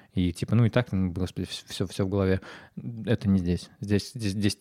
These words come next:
тебе хочется, тебе хочется возвращаться, и именно потому, что она поет не, не совсем о себе, именно потому, что это песни, которые ты воспринимаешь с каждым годом прожитым совсем по-другому, и находишь в них какие-то новые вещи. Э, я пойду на концерт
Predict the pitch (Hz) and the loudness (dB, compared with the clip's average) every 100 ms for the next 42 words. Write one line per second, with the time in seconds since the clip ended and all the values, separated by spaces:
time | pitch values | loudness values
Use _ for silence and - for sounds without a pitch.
0 | _ - 98 - 151 - - 92 87 101 | _ 0 0 4 4 4 2 2 4 2
1 | - 107 92 95 - 131 - 101 - 156 | 2 2 2 4 4 2 2 2 6 8
2 | 151 135 95 95 - 98 87 95 98 87 | 8 6 4 4 2 0 2 0 0 0
3 | 87 95 95 - - 87 85 98 104 160 | 0 0 0 -2 -2 -2 -2 0 2 2
4 | 117 90 - 92 - 95 - 98 - 101 | 2 0 0 0 2 -2 0 0 0 -2
5 | - - 95 - 95 92 60 - - - | -4 -4 -4 -2 0 2 0 -4 -14 -18
6 | - - - 98 104 104 101 95 95 _ | -14 -14 0 2 2 2 2 0 -4 _
7 | 107 95 107 107 98 104 101 87 92 87 | -2 4 6 8 6 4 4 2 0 0
8 | - 87 90 82 95 92 127 143 107 90 | -2 0 -2 0 0 4 6 8 6 6
9 | 92 95 95 92 92 92 90 87 87 - | 6 6 8 6 6 6 4 2 0 0
10 | 123 139 160 - - 156 156 156 160 - | 0 2 2 2 -2 4 4 6 4 4
11 | 85 - - - - - - - - _ | 0 -2 -18 -18 -16 -16 -16 -18 -20 _
12 | - _ 123 113 110 107 90 92 123 139 | -18 _ 4 8 8 6 6 6 10 10
13 | 123 - _ _ _ - - 107 107 101 | 8 2 _ _ _ -2 4 6 6 4
14 | - - 131 - | 4 4 2 2